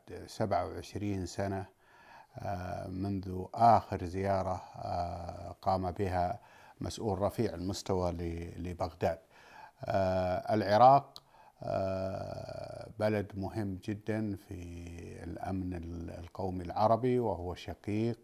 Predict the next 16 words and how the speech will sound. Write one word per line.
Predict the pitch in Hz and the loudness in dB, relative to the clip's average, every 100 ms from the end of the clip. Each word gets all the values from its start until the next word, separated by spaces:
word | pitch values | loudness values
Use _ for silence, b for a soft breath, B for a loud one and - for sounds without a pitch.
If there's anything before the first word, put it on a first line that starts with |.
| 90 | -10
وجار | 85 87 107 110 107 98 | -8 -4 4 8 8 6
للمملكة | 101 95 104 107 101 104 | 0 0 0 0 0 0
العربية | 98 101 101 110 107 | 0 2 2 0 -2
السعودية. | - - 95 101 117 117 113 117 B B B B B - | -2 -4 -2 -2 0 0 -2 -6 B B B B B -2
آه، | 104 107 104 107 104 104 110 - - b b b - | 4 6 8 8 6 4 0 -4 -12 b b b -2
العلاقات | 92 101 113 - 117 113 | 4 8 8 10 8 8
انقطعت | 104 95 101 101 107 | 2 4 4 6 4
في | - 101 113 | 2 0 0
ألف | 95 | -2
وتسعمية | - - 90 107 98 | -6 -6 -2 0 0
وتسعين | 90 - 98 107 107 95 | -2 -8 -2 0 0 2
بعد | 98 92 92 | 2 2 -2
احتلال | - - 92 101 95 | -8 -6 0 2 2
صدام | - 92 107 107 98 | -2 -2 2 2 0
حسين | - - 101 104 104 95 | -4 -2 0 0 -2 -2
للكويت، | 87 87 - - 101 131 147 | -4 -8 -6 0 4 4 2